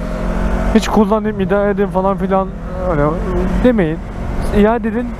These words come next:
Sizin ne istiyorsanız onu alın. Sizin istemediğiniz hiçbir şeyi size kullandırmasınlar. Bir de dostlar şey yazmışlar. Aradık, ulaşamadık. Not yazmışlar. Nota şey yazıyor: "Biz sizi aradık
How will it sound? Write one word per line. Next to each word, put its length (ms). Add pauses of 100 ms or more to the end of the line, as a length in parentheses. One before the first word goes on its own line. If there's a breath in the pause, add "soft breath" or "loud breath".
(180)
Sizin 240
ne 100
istiyorsanız 420 (140)
onu 160
alın. 160 (240)
Sizin 200
istemediğiniz 580
hiçbir 160
şeyi 160
size 180
kullandırmasınlar. 920 (120)
Bir 40
de 100
dostlar 320
şey 160
yazmışlar. 560 (1500)
Aradık, 420
ulaşamadık. 540 (840)
Not 200
yazmışlar. 460 (160)
Nota 220
şey 160
yazıyor: 360 (260)
"Biz 120
sizi 260
aradık 420